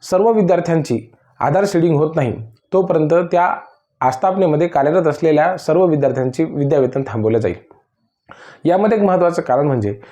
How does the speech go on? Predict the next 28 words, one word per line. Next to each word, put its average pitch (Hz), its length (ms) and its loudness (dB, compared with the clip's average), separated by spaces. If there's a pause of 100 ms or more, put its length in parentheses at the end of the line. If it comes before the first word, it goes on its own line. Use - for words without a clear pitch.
(160)
एका 165 220 0
आस्थापनेमध्ये 196 640 0
काही 165 180 2
विद्यार्थ्यांनी 165 420 0
दोन 165 260 0
ते 185 40 2
तीन 170 200 0
वेळासुद्धा 156 400 0
रजिस्ट्रेशन 135 500 0
केलेलं 110 280 0
आहे, 98 120 -8 (760)
बारावी 151 300 2
आणि 160 100 0
ग्रॅज्युएशनच्या 131 580 0
बळावरती, 101 480 -2 (260)
म्हणजे 143 180 0
त्यांना 160 200 0
आठ 151 200 0
हजार 170 160 2
सुद्धा 175 240 0
मिळत 170 240 0
आहेत 165 160 0 (400)
आणि 147 280 0 (200)
दहा 139 200 -2
हजार 147 160 0
सुद्धा 139 240 -2
मिळत 113 260 -2
आहेत. 101 120 -6